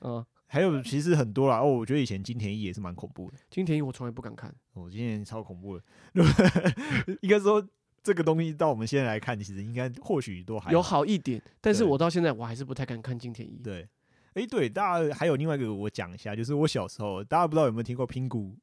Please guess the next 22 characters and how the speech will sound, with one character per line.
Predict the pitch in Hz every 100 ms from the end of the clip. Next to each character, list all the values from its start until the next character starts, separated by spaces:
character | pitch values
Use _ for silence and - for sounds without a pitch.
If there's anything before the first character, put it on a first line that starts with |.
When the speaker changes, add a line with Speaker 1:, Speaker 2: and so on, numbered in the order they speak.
| _
Speaker 2:
拼 | 135 131
骨 | 110
这 | 107
个， | 104 95 92 127 _ _ _ _ _ -
这 | 165
个 | 131 120 110 107 104
英 | 165 165
国 | 123
做 | 113 135
的 | 110
一 |
个 | 110
粘 | 104 98
土 | 120 101
动 | 90 98
画， | 98
就 | 101
是 | 113
一 |
只 | 101
企 | 107 - 101
鹅。 | -